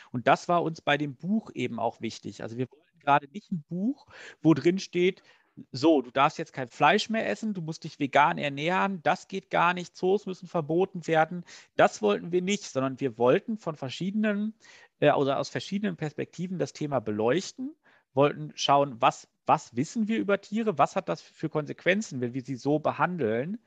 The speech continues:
damit dann eben die Leute, äh, sich eine eigene Meinung bilden können. Das heißt, was ist mir wichtig, wo, äh, welche ethischen Maßstäbe lege ich an mein Verhalten an und was, ähm,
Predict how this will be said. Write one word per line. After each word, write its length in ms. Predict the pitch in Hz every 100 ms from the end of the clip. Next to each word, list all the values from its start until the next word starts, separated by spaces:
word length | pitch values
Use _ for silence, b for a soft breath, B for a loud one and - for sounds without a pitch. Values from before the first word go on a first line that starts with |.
| B B B
damit 340 | 147 151 180 127
dann 200 | 151 214
eben 500 | 190 214 233 233 _
die 80 | 160
Leute, 640 | 135 123 131 175 220 220 175 _ _ _ -
äh, 120 | 139
sich 360 | 139 180 - -
eine 280 | 160 165 - - _ -
eigene 400 | 139 185 214 214
Meinung 400 | 202 214 202 208
bilden 320 | - 208 -
können. 280 | - 95 98
Das 140 | -
heißt, 220 | 139 135 _ -
was 380 | 117 135 185 -
ist 300 | - - 143
mir 340 | 147 196 170
wichtig, 480 | 196 - - 202 - -
wo, 460 | 117 131 180 208 - B B -
äh, 220 | 143 139
welche 680 | 139 180 - 180 170 165 147 139 - _
ethischen 500 | 160 190 202 - 165
Maßstäbe 560 | 139 147 175 - 170 151
lege 300 | 147 151 156
ich 240 | 165 -
an 100 | -
mein 220 | 143 156 160
Verhalten 520 | 131 135 151 - 180
an 260 | 165 170
und 180 | 156 -
was, 320 | 139 - - b b b -
ähm, 360 | 143 147 143